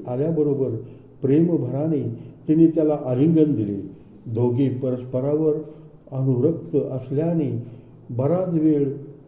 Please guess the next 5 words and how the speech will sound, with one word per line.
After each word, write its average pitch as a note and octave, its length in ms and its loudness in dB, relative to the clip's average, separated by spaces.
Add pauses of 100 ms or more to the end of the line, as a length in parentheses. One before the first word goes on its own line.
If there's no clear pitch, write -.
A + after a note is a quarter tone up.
(100)
प्रेमलाप D3+ 720 0
करीत D3 240 2 (160)
होती. A#2 300 -6 (840)
बोलता A#2 400 -2
बोलता A#2+ 580 -4